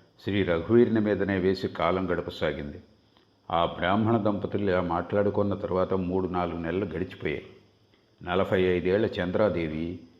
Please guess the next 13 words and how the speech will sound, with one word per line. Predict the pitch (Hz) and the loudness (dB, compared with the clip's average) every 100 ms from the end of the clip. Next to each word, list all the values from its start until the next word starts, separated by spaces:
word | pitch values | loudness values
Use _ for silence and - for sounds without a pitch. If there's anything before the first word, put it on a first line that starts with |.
| _ _ 98 | _ _ -2
నిజంగానే | 98 120 117 98 | 4 6 6 2
గర్భవతి | 90 85 82 104 101 101 | 2 0 0 2 2 2
అయిందని | 90 92 87 92 | 0 0 -2 -2
అప్పటికి | - 92 - | -4 -6 -6
ప్రతి | 85 - 87 | -6 -6 -2
ఒక్కరికి | 92 85 - 95 | -2 -2 -4 -6
తెలిసిపోయింది. | 87 82 80 - 78 71 - - _ _ _ _ _ - 95 | -6 -6 -8 -8 -8 -8 -12 -20 _ _ _ _ _ -8 0
గర్భం | 104 95 143 160 | 0 0 0 2
ధరించినప్పుడు | 120 127 139 123 117 95 90 90 | 2 2 2 0 0 0 0 0
స్త్రీల | 98 - 101 107 117 | -2 -4 0 4 4
రూపలావణ్యాలు | 92 101 101 127 123 110 104 98 92 | 4 2 2 2 4 2 0 2 2
ఇనుమడిస్తాయని | 90 107 117 - 98 98 | 2 2 2 2 0 2
చెప్పుకుంటారు. | 95 98 - 90 - - | 0 -4 -4 -6 -4 -8